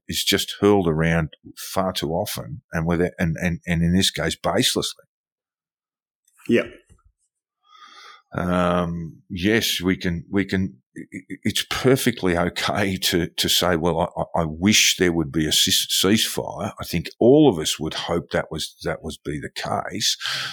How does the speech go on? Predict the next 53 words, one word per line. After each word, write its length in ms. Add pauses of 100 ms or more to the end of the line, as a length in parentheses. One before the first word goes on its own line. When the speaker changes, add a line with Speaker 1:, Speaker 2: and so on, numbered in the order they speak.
Speaker 1:
that 140
a 40
ceasefire 680
would 140
take 280
place, 320
that 120
would 120
extend 560
for, 320 (400)
for 260
a 80
long 240
period 380
of 120
time 360 (320)
to 80
get 220
people 320
out 140
of 100
harm's 360
way. 440 (920)
Um, 320
but 160
the 80
simple 300
fact 320
of 60
the 60
matter 260
is, 180
Jack, 280 (500)
um, 120
well, 140
there's 200
ducks 280
and 100
drakes 360
on 120
both 260
sides 600
in 140
terms 400
of 140
this 180
call 240
for 160
a 40
ceasefire, 680
isn't 160
there? 200
The 200